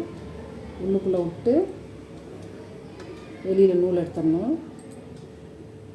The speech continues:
ரொம்ப ஈஸி தான். சின்ன பிள்ளைங்க பார்த்தா கூட டக்குன்னு அப்படியே புரிஞ்சுக்குவாங்க. பாருங்க, ஒரு நாட் போடுறதோ எதுவுமே இல்லை. இப்படி ரெண்டு விரலுக்கு நடுவுல இப்படி இதோட சேர்த்து வளையலை வைக்கிறோம், இப்படி பிடிச்சிக்கிறோம். இந்த ரெண்டு விரலுக்கு நடுவுல இருக்க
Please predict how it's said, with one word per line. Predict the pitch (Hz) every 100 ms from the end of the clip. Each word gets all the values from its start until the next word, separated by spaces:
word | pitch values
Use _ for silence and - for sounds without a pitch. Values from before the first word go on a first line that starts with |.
| - 698 679 679 - - - - - - - - - -
ரொம்ப | 196 214 247 220
ஈஸி | 220 208
தான். | 208 185 -
சின்ன | 226
பிள்ளைங்க | 226 208 196
பார்த்தா | 190 190 185
கூட | 208 220
டக்குன்னு | 185 202 214 220
அப்படியே | 196 190 190
புரிஞ்சுக்குவாங்க. | 190 180 170 160 151
பாருங்க, | 151 151 156 - - - - - 185
ஒரு | 185 190
நாட் | 208 202
போடுறதோ | 196 185 180 202
எதுவுமே | 180 190 190 202
இல்லை. | 170 156
இப்படி | 165 180
ரெண்டு | 185 185
விரலுக்கு | 196 202 196
நடுவுல | 190 202 208 285 349 - - - - - - - -
இப்படி | 175 185
இதோட | 190 202 202
சேர்த்து | 202 202
வளையலை | 190 196 190 185
வைக்கிறோம், | 185 196 285 349
இப்படி | 175 175
பிடிச்சிக்கிறோம். | 196 190 196 196 262 330 - - - - -
இந்த | 185 185
ரெண்டு | 185
விரலுக்கு | 185 202 202 185
நடுவுல | 190 185 175
இருக்க | 196